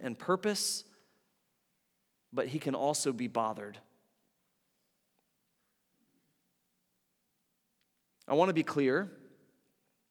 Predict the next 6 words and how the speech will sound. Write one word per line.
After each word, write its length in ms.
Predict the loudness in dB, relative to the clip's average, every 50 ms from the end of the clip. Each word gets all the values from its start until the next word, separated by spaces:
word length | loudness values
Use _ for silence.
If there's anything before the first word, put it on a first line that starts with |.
| _ _ _ -20 -20 -20 -20 -20 -20 -14 _
This 160 | 2 2 4
story 600 | 4 2 6 6 8 8 10 10 8 8 6 4 2
from 360 | 0 0 4 4 4 4 4
Mark 300 | 4 4 4 4 4 2
chapter 300 | 2 2 2 2 0 -6
five 580 | -2 4 4 6 6 8 6 6 4 2 0